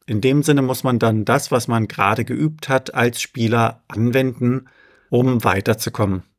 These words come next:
Und das ist die Mechanik von Simon Says,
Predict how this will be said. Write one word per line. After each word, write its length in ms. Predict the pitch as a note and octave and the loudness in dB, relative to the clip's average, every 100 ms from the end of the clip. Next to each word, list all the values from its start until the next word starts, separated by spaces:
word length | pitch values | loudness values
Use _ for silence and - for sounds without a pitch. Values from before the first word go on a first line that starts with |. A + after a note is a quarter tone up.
| _ _ _ | _ _ _
Und 180 | A#2+ C#3 | 0 2
das 140 | C3+ | 2
ist 180 | D#3+ - | 0 0
die 60 | |
Mechanik 580 | C#3+ C3 C3 A2+ A#2+ A2+ | -2 0 0 0 0 -4
von 320 | - A#2+ A#2+ - | -2 0 0 -4
Simon 460 | - A#2+ A2+ A#2 A#2 | -2 0 0 0 -4
Says, 520 | - G#2+ F#2+ - | -4 -4 -6 -12